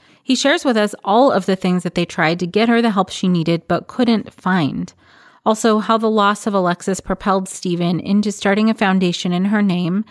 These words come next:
to help make sure that anyone who went looking for help could find it. This topic of postpartum suicide is very important for us to understand and to know that it is a real risk to perinatal mothers.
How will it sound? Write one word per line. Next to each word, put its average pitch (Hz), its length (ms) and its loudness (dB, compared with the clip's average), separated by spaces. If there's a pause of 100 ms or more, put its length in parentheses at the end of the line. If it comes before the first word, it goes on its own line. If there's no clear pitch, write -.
to 254 100 2
help 254 200 0
make 240 200 2
sure 226 220 2
that - 220 -2
anyone 226 380 6
who 185 140 0
went 180 180 2
looking 180 280 -2
for 175 120 -2
help 175 200 0
could - 160 -8
find 139 320 -2
it. 139 180 -8 (240)
This 233 160 0
topic 311 360 0
of 202 200 -2
postpartum 208 480 0
suicide 185 480 -2
is 185 140 -4
very 185 420 0
important 170 560 -4
for 175 100 -4
us - 180 -4
to 160 100 -6
understand 151 840 -6 (380)
and 226 220 2
to 226 100 0
know 202 260 4
that 180 180 -2
it 180 140 -2
is 180 80 -2
a 180 80 -2
real 185 300 0
risk 170 420 -4
to 190 140 -6
perinatal 165 520 -2
mothers. 147 540 -6